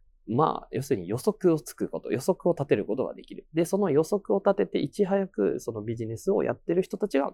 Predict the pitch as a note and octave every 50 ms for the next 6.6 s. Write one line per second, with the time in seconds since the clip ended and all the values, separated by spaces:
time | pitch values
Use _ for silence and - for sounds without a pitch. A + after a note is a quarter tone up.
0 | _ - - - - _ _ - - - A#2+ - - _ _ - - A3+ A#3 F#3+
1 | A#2 F2+ - - G#2 F#2+ F2+ - F2 D#2 D#2 _ - - - G1+ - - - _
2 | _ _ _ _ _ - F#2 G2 F2 F#2 E2 F2 D#2 D#2 D#2+ D2 D2+ G2 A2+ F#2+
3 | D#2 - _ _ _ - - - - - _ - _ _ - - - - - A#2
4 | A2 - C#3+ E3 G3+ F#3 D#3 D3+ F#3 - - - G#2 F#2 F#2 - - A2 G#2 G#2+
5 | - - C3+ B2 F#2+ - - - A2 G#2+ G#2+ G#2 G2 F#2+ G2+ F2+ F2+ F#2 G2 F2+
6 | E2 D2 - - A2 G#2+ A2 A2+ - A2+ A#2 -